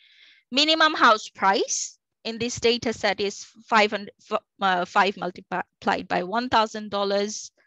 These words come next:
The median value is twenty-one point two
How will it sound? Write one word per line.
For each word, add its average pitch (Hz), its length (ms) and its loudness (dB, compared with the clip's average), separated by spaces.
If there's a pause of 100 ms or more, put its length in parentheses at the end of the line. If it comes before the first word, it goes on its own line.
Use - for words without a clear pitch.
(760)
The 226 80 4
median 320 580 4
value 247 400 6
is - 160 -4
twenty-one 226 840 -2
point 262 320 -2 (180)
two 214 460 -12